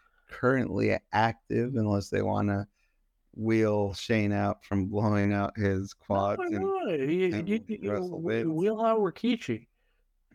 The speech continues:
Speaker 1: <laughs>
Speaker 2: Then,
Speaker 1: And
Speaker 2: then
Speaker 1: have
Speaker 2: you got a father and three sons.
Speaker 1: sons, yeah, yeah.
Speaker 2: Three.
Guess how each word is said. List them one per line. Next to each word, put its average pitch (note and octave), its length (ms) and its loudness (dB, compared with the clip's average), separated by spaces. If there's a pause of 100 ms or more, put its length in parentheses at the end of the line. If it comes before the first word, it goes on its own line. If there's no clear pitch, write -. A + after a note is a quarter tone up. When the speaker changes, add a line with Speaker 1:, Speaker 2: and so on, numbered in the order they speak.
Speaker 1:
<laughs> - 0 - (760)
Speaker 2:
Then, F3+ 360 0
Speaker 1:
And C#3+ 200 -2
Speaker 2:
then C#3+ 220 0
Speaker 1:
have G#3 60 -2
Speaker 2:
you F3+ 60 -8
got E3 240 0
a C#3 80 2
father D#3 500 0
and B2 340 -2
three B2+ 360 0
sons. - 460 -6
Speaker 1:
sons, - 460 -8
yeah, G2+ 420 2 (100)
yeah. G#2 180 -2
Speaker 2:
Three. B2 420 -2